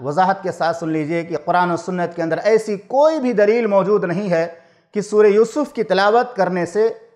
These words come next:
हसीन बच्चा पैदा होगा, या सूरह यूसुफ की तिलावत नहीं करेंगे तो बच्चा हसीन और खूबसूरत नहीं होगा, क्योंकि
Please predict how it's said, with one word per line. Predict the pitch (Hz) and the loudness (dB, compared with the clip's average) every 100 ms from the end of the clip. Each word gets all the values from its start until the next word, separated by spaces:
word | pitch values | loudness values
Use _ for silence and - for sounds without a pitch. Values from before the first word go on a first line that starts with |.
| - | -8
हसीन | 196 269 277 | -8 -4 -2
बच्चा | 214 202 202 | 0 0 0
पैदा | 190 180 175 | 0 0 2
होगा, | 156 147 123 - - | 2 0 -2 -6 -4
या | 175 | -2
सूरह | 185 214 214 | 2 4 4
यूसुफ | 214 254 | 4 0
की | - | -4
तिलावत | 202 202 226 240 | -2 2 2 2
नहीं | 202 220 285 | 0 0 2
करेंगे | 247 226 196 | 0 0 0
तो | 180 | -2
बच्चा | 175 175 196 | -4 -2 -4
हसीन | 170 175 208 202 | -4 -4 -4 -4
और | 175 | -4
खूबसूरत | 180 - 175 160 | -6 -4 -4 -4
नहीं | 147 | -6
होगा, | 117 - - _ | -8 -12 -20 _
क्योंकि | - 254 285 285 | -4 -2 0 -2